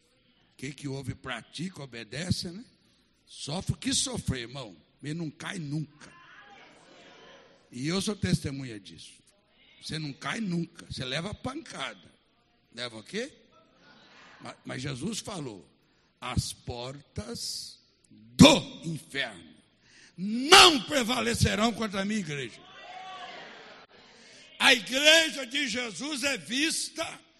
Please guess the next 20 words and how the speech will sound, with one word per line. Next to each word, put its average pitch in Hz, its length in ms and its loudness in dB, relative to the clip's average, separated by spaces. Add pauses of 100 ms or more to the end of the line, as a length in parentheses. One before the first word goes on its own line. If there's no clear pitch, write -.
(320)
conhecida, 262 960 10 (540)
ela 269 240 -2 (240)
passa 330 380 8
o 240 60 -10
que 294 140 -8
passar, 269 560 -2
mas 262 300 -4
ela 285 400 -2 (380)
vai 294 260 8
triunfar, 339 1120 6 (1600)
porque 233 400 -2
tá 277 180 0
escrito: 233 640 -4 (720)
e 190 100 -8
as 233 280 -6
portas 233 680 0
do 214 140 -12
inferno 156 540 -12 (840)
não 220 500 0
prevalecerão. 190 1040 -12